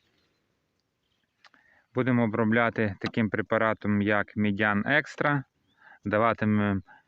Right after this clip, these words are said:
п'ятдесят грам на дванадцять літрів води. І також туди десять грам прилипачу.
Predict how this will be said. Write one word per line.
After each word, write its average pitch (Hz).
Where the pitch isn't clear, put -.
п'ятдесят 107
грам 135
на 107
дванадцять 104
літрів 104
води. 95
І 139
також 113
туди 110
десять 104
грам 104
прилипачу. 98